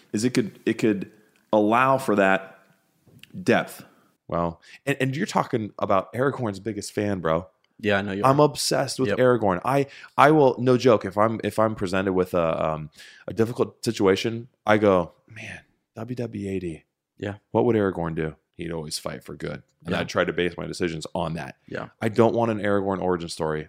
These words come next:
Speaker 1: I don't want that to be the initial show idea.
Speaker 2: Mm-hmm.
Speaker 1: We wanted something unpredictable.
Speaker 2: Uh-huh.
Speaker 1: And that, that to me is very unpredictable. I
Speaker 2: Okay.
Speaker 1: thought they would do five consecutive seasons
Speaker 2: And
Speaker 1: within
Speaker 2: just
Speaker 1: that sixty years, and it would be very,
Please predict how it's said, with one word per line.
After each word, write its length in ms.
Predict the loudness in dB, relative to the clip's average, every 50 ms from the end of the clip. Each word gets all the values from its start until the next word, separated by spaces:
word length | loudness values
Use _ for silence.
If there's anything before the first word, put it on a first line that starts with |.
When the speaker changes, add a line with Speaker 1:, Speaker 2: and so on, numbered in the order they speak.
| _ -8
Speaker 1:
I 80 | -8
don't 380 | -8 -4 2 2 4 4 4 2
want 200 | 0 -2 -2 0
that 220 | 0 0 0 0
to 80 | -4 -6
be 160 | -4 -4 -4
the 320 | -2 -2 -2 -4 -4 -6 -8 _ _ _ _ _ _ -4 -2
initial 720 | 0 0 0 0 0 2 2 4 4 4 4 2 0 -4 _ _ -20 _ _ _ _ _ _
show 340 | -10 -4 0 2 4 4 4
idea. 300 | 2 -2 -4 -10 -10 -10 -12
Speaker 2:
Mm-hmm. 220 | -12 -10 -10 -10 -10 -12 _ _ -20 -20 -12 -4
Speaker 1:
We 140 | 0 2 2
wanted 340 | 2 2 0 -2 -2 -4 -4
something 360 | -6 -6 -6 -4 -6 -6 -6
unpredictable. 680 | -6 -8 -6 -4 -2 -2 -2 -4 -6 -8 -10 -12 -12 -14 _ -18 -14
Speaker 2:
Uh-huh. 220 | -10 -10 -8 -8 -10 -12 -16 -20 -20 _ -10
Speaker 1:
And 120 | -6 -4
that, 280 | -2 -4 -4 -6 -6 -2
that 180 | -2 -2 -2 -2
to 80 | -6 -6
me 140 | -4 -2
is 140 | -4 -4 -2
very 260 | 0 0 0 0 -2
unpredictable. 580 | -4 -6 -8 -6 -6 -6 -6 -6 -8 -10 -8 -4 -2
I 80 | -2
Speaker 2:
Okay. 80 | -2 0
Speaker 1:
thought 200 | -2 -2 -2 -2
they 100 | -2 -2
would 220 | 0 -2 -2 -4 -4
do 320 | -4 -4 -2 -2 -4 -6 -8 _ _ _ _ _ _
five 360 | _ -4 0 2 2 2 2 -2
consecutive 520 | -6 -8 -6 -6 -6 -6 -6 -10 -12 -12
seasons 560 | -12 -10 -10 -12 -12 -12 -14 -14 -14 -16 -18 -20 _ _ _ _ _ _ _ _ -10
Speaker 2:
And 60 | -8
Speaker 1:
within 160 | -6 -2 -2 0
Speaker 2:
just 60 | 0
Speaker 1:
that 240 | 0 0 -2 -4 -8
sixty 400 | -8 -6 -6 -8 -8 -8 -10 -8
years, 580 | -6 -4 -4 -4 -6 -8 -14 -14 -16 -16 -18 _ _ _ -14
and 100 | -10 -8
it 40 | -8
would 120 | -8 -8 -8
be 120 | -8 -8 -4
very, 420 | 0 2 2 2 2 0 -2 -6